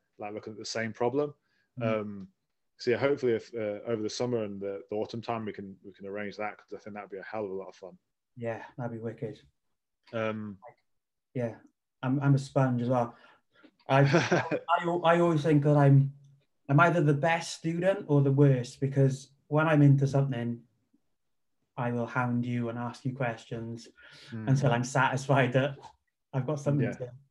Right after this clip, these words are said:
Speaker 2: to move forward with. Um, so yeah, I'm always up for, I'm always up for that. Um,
Speaker 1: Well,
Speaker 2: what
Speaker 1: so
Speaker 2: I wanna
Speaker 1: hopefully
Speaker 2: do, yeah.
Speaker 1: you can get
Speaker 2: I'd,
Speaker 1: to
Speaker 2: I'd love
Speaker 1: work.
Speaker 2: to understand the, the defensive stuff more. Like, one of the reasons why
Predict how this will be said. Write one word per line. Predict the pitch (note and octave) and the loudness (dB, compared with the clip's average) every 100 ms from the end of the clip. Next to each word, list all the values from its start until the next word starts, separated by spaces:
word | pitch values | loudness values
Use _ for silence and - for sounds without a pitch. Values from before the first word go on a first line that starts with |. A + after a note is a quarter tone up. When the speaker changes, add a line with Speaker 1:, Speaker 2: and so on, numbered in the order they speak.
| - | -6
Speaker 2:
to | |
move | C3 C3 B2+ | -2 -2 -2
forward | C3+ B2+ B2 | -4 -2 -2
with. | C3 C#3 C#3 _ _ _ _ _ _ _ A#2 | -2 -2 -4 _ _ _ _ _ _ _ -8
Um, | A2+ A#2 A2+ - _ _ | -6 -6 -10 -16 _ _
so | B2+ | -2
yeah, | B2+ | 0
I'm | A#2+ | 2
always | C3 C3+ C3 | 4 4 2
up | C#3+ C#3+ | -2 -2
for, | B2 | -6
I'm | C3+ C3 | -2 0
always | C3 B2+ C#3+ | 2 0 -2
up | C#3+ | -4
for | A#2+ | -4
that. | A2+ A2+ - _ _ - | -4 -6 -16 _ _ -12
Um, | A#2 A2+ A2+ _ _ _ _ _ _ _ _ _ _ - | -10 -10 -14 _ _ _ _ _ _ _ _ _ _ -10
Speaker 1:
Well, | A2+ | 2
Speaker 2:
what | D3 | 4
Speaker 1:
so | D3 | 6
Speaker 2:
I | |
wanna | C#3+ C#3+ | 6 6
Speaker 1:
hopefully | B2+ A2 | 4 -2
Speaker 2:
do, | G#2 - _ A#2+ | -6 -18 _ -20
yeah. | A2+ _ _ _ _ | -20 _ _ _ _
Speaker 1:
you | G#2+ | -14
can | G#2+ | -8
get | A2 | -4
Speaker 2:
I'd, | C#3 | -2
Speaker 1:
to | C#3+ | 0
Speaker 2:
I'd | C#3+ | 0
love | F3 | 0
Speaker 1:
work. | - | -2
Speaker 2:
to | - | -10
understand | D#3 C#3 C#3+ C#3 B2+ | -8 -2 2 2 2
the, | C3 B2 - | 0 -4 -10
the | |
defensive | - C#3+ C3+ - C3+ | -4 0 0 0 -6
stuff | - C3 - | -2 -2 2
more. | C3+ D3+ E3 - _ _ _ _ - | 4 4 2 -10 _ _ _ _ -4
Like, | C3 C3+ _ _ _ _ _ _ _ _ _ _ | -4 -4 _ _ _ _ _ _ _ _ _ _
one | C#3 D#3 | 2 4
of | C#3+ | 6
the | C#3 | 6
reasons | C#3 C#3+ C#3+ C3+ | 8 8 8 4
why | C3 B2+ A#2+ | 4 0 -2